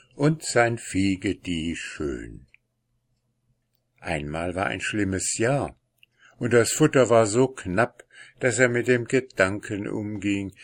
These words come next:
seinen halben Viehstand zu schlachten oder zu verkaufen. Aber eines Morgens, als die Kuhmagd in den Stall kam,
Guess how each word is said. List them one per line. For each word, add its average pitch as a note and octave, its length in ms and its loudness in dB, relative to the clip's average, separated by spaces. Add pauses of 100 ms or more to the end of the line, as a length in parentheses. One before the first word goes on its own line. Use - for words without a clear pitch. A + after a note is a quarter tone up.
(160)
seinen G2 720 0
halben G#2 440 0
Viehstand B2+ 580 -2
zu G#2 140 -4
schlachten F#2+ 540 -4
oder F#2+ 240 -4
zu - 180 -8
verkaufen. A#2 800 -4 (1500)
Aber F2+ 260 -2
eines D2+ 360 -6
Morgens, D2 680 -8 (280)
als D3+ 280 2
die B2 100 4
Kuhmagd F2+ 800 -4
in A2 100 0
den A#2 180 -2
Stall D2+ 400 -2
kam, G#2 420 -10